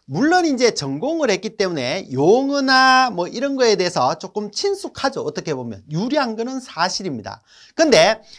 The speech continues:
내가 전공했다라고 해서 "우와, 나는 제일 어려운 통계적 품질 관리로 먼저 들어갈 거야." 그러면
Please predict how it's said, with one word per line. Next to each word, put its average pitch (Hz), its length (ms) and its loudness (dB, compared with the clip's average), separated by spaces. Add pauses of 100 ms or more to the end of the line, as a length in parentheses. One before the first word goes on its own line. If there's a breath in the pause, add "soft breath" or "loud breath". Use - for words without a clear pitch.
(140 soft breath)
내가 196 440 6
전공했다라고 226 1040 2
해서 170 380 2
"우와, 190 340 0
나는 214 460 0
제일 247 520 2
어려운 247 420 2
통계적 320 600 0
품질 240 280 -8
관리로 180 320 0
먼저 160 320 -4
들어갈 262 240 0
거야." 196 320 4 (420 soft breath)
그러면 226 500 4